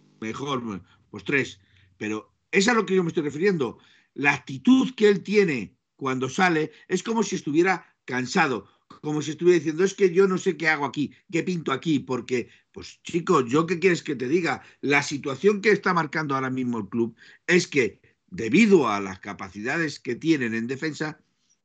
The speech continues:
todos tenemos que defender. Yo no digo que Joao se incrustre en la defensa,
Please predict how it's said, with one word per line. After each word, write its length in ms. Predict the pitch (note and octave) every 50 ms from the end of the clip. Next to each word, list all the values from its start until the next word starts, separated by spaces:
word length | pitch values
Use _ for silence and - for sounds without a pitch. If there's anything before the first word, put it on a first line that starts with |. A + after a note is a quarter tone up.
| _ _ _
todos 260 | - G3 F#3+ F#3 -
tenemos 240 | - E3 D#3 D3 C3
que 100 | - C3
defender. 380 | A#2 G#2 A2+ G#2 G#2 F#2+ F#2+ - _ _ _ _
Yo 260 | - - A2+ F#2+ E2+
no 140 | G#3 A3 G3+
digo 320 | F#3 A3 F#3+ F#3+ F#3 D#3+
que 220 | - E3 D#3 D#3 C#3
Joao 280 | C#3+ D3 D3 D#3 D#3
se 160 | C#3+ - D#3+
incrustre 680 | D3 C#3+ C#3 C3+ - - - C#4+ C#4+ C4 - - D3 C#3+
en 60 | C3+ B2+
la 80 | B2 A2+
defensa, 500 | A2+ G2+ F#2+ G#2+ G#2 F2+ G#2+ F#2+ F#2